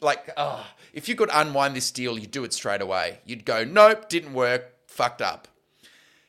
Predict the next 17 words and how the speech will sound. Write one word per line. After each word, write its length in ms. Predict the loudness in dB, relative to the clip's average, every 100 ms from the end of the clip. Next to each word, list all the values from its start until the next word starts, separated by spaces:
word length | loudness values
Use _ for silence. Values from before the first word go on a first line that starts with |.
| _ _ -6
Unfortunately, 720 | -6 0 -2 -2 -4 -6 -6
we 180 | -8 -6
signed 440 | 0 4 4 2
him 80 | -4
to 160 | -2 -2
eighty 160 | 0
million 320 | -4 -6 -6 -2
dollars. 400 | -2 0 -4 -8
He 100 | -2
has 360 | 0 0 -4 -6
elective 440 | -4 -4 -6 -6
surgery 680 | -4 -2 -4 -4 -8 -8 -8
in 60 | -10
his 180 | -10
first 320 | -6 -6 -6 -8
training 360 | -10 -8 -10
camp, 440 | -10 -8 -8 -10